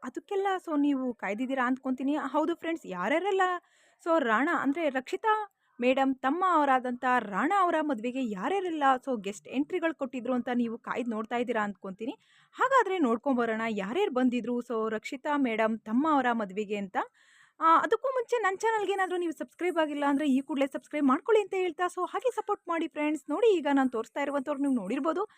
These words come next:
ರಕ್ಷಿತಾ ಮೇಡಮ್ ತಂದೆ ತಾಯಿ ಹಾಗೂ ಇಬ್ರು ಸಹ so ಅಲ್ಲಿ ಫೈನಲ್ ಆಗಿ ದೊಡ್ಡ ಎಂಟ್ರಿ ಅಂತಾನೆ ಹೇಳ್ಬೋದು. So ಇವರಿಬ್ರನ್ನ ನೀವು ನೋಡಿಲ್ಲ ಅನ್ಕೊಂತೀರಿ. So ಈಗ ತೋರ್ತಾ, ತೋರಿಸ್ತಾ ಇರುವಂತಹ ಫೋಟೋದಲ್ಲಿರೋರು so ರಕ್ಷಿತಾ ಮೇಡಮ್ ತಂದೆ ಮತ್ತೆ ತಾಯಿಯಾಗಿದ್ದಾರೆ. So ನೀವು ನೋಡ್ತಾ ಇರ್ಬೋದು, ಸುಧಾರಾಣಿ ಮೇಡಮ್ ಅವರು ಸಹ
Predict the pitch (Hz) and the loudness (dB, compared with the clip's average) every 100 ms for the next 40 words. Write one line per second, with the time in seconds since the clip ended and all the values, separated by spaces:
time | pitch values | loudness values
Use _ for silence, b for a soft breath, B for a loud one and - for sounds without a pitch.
0 | b b b 440 - 440 453 370 302 311 | b b b -4 -2 0 0 4 4 2
1 | 320 349 370 370 269 254 262 240 247 233 | 0 -2 -2 -2 0 0 0 0 0 -2
2 | 202 285 254 214 226 214 _ 233 190 196 | -4 -8 -6 -2 -2 -2 _ -4 -2 -2
3 | 208 - 226 247 254 233 196 196 214 233 | -4 -6 -2 -2 -2 -4 -4 -4 -2 0
4 | 254 302 277 262 262 247 247 466 b b | -2 -4 -2 -2 0 0 -2 -2 b b
5 | b _ 381 480 269 311 466 415 392 370 | b _ 2 2 2 4 6 4 2 0
6 | 339 302 240 240 311 285 269 254 - 349 | 2 4 4 4 2 2 0 -2 -4 -4
7 | - 226 240 240 - 254 - 277 - 294 | -2 0 0 -2 -2 -2 0 -2 -2 2
8 | 277 - 359 320 302 277 269 254 254 247 | 0 2 -2 -2 -4 -2 0 0 0 -2
9 | 285 311 302 339 427 320 254 277 381 403 | -2 -2 -2 -2 -2 -2 -2 -2 -4 -4
10 | 381 339 330 277 240 240 240 254 240 247 | -4 -4 -6 -4 -2 0 -2 -2 -6 -2
11 | 214 208 226 214 220 262 - b b b | -2 0 -4 -4 -4 -4 -6 b b b
12 | - 403 403 311 285 466 453 381 370 381 | -4 -4 0 2 4 4 2 2 0 -2
13 | - 240 262 277 294 294 269 269 285 277 | -2 2 4 4 4 2 0 0 -2 -2
14 | 277 | -2